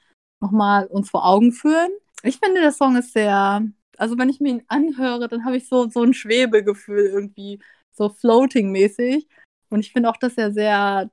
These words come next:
träumerisch klingt, schon irgendwie passend zu dem, zu der Beschreibung, die offiziell released wurde. Besonders interessant fand ich die Unterwassergeräusche, die es am Anfang gab, die später so,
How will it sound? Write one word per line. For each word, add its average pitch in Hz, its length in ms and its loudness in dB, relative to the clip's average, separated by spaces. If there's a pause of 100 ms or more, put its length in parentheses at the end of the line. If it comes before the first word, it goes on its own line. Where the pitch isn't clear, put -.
träumerisch 220 680 2
klingt, 220 560 -6
schon 226 200 -4
irgendwie 226 220 2
passend 226 380 -2
zu 226 100 -8
dem, 202 920 -4
zu - 80 -4
der 208 80 4
Beschreibung, 202 600 -2
die 233 160 -4
offiziell 233 500 -4
released 240 460 -2
wurde. 254 160 2 (360)
Besonders 311 380 -2
interessant 277 600 -2
fand 254 240 2
ich 240 360 -2 (140)
die 226 640 0
Unterwassergeräusche, 220 1040 0
die 208 200 -2
es 202 160 -8
am 208 180 -10
Anfang 214 380 0
gab, 208 440 0
die 208 180 -2
später 220 420 -2
so, 190 440 -2